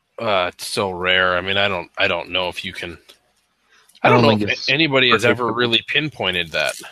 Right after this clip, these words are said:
Speaker 2: Yeah, I don't think so either. I think it's just a rogue leaf. Has something screwy going on. I don't think it's predictable or,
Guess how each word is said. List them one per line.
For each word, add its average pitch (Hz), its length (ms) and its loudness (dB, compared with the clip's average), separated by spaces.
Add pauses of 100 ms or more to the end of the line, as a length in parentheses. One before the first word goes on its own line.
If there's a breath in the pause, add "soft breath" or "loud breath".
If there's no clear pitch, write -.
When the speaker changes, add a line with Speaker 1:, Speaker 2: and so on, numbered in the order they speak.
(840 loud breath)
Speaker 2:
Yeah, 131 300 2
I 123 40 2
don't 117 180 2
think 107 220 -6
so 101 220 -4
either. 107 260 0
I 107 60 -4
think 110 160 -6
it's 98 100 -10
just - 240 -10
a 98 60 -6
rogue 98 420 -4
leaf. 101 420 -4 (440)
Has 120 160 -6
something 110 320 -4
screwy 101 440 -4
going 101 320 -8
on. 104 340 -8 (1300 soft breath)
I 123 100 -2
don't 113 140 0
think 110 200 0
it's - 100 -8
predictable 101 580 0
or, 98 500 2